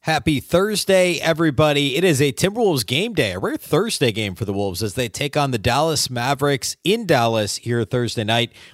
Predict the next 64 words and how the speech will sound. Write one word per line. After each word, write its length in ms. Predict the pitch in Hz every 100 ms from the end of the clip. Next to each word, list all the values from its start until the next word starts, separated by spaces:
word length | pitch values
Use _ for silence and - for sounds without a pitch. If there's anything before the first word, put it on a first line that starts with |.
| -
We'll 100 | 135
preview 320 | - 240 240
that 180 | 208 160
matchup. 380 | 160 160 139 180
Actually 240 | - 233
spent 220 | - 185
a 60 | 143
decent 340 | 131 139 147
chunk 220 | - 139
of 40 | 120
the 80 | 117
show 160 | 139
talking 340 | - 131 127 131
about 140 | 117
that 220 | 117 117
today. 260 | - 120 117
It's 200 | 113 -
the 100 | 117
first 300 | - 165 -
time 160 | 175 151
the 60 |
Wolves 200 | 139 113
have 80 | 117
seen 160 | - 131
the 60 |
Mavs 260 | 120 120 101
this 180 | 104 127
year. 120 | 113
Dallas 360 | 95 131 -
is 100 | 139
playing 240 | - 139 110
great. 340 | 120 127 - - - - _
Still 280 | - 160 165
no 120 | 156
Kyrie 380 | - 151 143 131
Irving. 300 | 131 131 123
They're 180 | 120
a 60 | 117
bit 340 | 90 143 139
bruised 320 | 135 135 120 127
and 100 | 117
battered, 360 | 117 123 117
but 180 | 107 117
have 180 | - 123
been 140 | 120
scoring 320 | 92 - 139
a 60 | 131
ton 260 | - 151 180
of 100 | -
points 320 | 156 147 -
lately. 240 | 117 107
So 140 | - 156
I 20 |
want 120 | 247
to 40 |
break 220 | 175 175 -
down 180 | 151
that 140 | 131 104
matchup. 360 | 113 113 107
I 40 | 113
think 180 | 156 160
it's 120 | -
pretty 260 | 160 135
interesting. 460 | 127 127 - 113